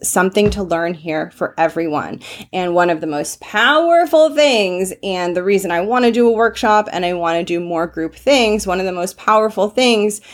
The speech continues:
that you can do for your own growth is to not be alone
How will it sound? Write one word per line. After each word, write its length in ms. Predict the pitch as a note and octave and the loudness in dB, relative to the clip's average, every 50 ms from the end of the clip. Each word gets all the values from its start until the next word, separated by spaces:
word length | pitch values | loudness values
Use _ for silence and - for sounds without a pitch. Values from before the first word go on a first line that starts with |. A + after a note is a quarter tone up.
| - - _ - | -20 -16 _ -8
that 80 | F3+ | -6
you 180 | E3+ F3+ G3 G3 | -4 -2 -2 -2
can 160 | - G3+ F#3 | 0 -2 0
do 140 | F3 G3 F#3+ | 0 0 0
for 120 | G3 - | 0 0
your 220 | F3+ F3+ F3 - - | 0 0 0 0 0
own 220 | F3 E3+ F3 F3 | -2 0 0 0
growth 400 | E3 - D#3+ D3+ E3+ G#3+ A#3 - - | 0 2 2 2 2 2 0 -2 -2
is 220 | G3 F3+ - - | -2 -2 -2 -2
to 140 | - G3+ F#3+ | -2 -2 -2
not 400 | F3 F3 E3+ E3+ F3+ - - - | -2 0 2 2 2 2 2 0
be 140 | G3+ G3 - - | 0 0 0 0
alone 960 | F3 F3 E3 D#3+ D#3 E3+ E3 C#3+ C#3 D3 C3+ E3+ - A#3+ C#4 D4 D4+ D4 | 0 -2 -2 -2 -4 -2 0 2 2 2 2 2 2 2 2 0 0 -2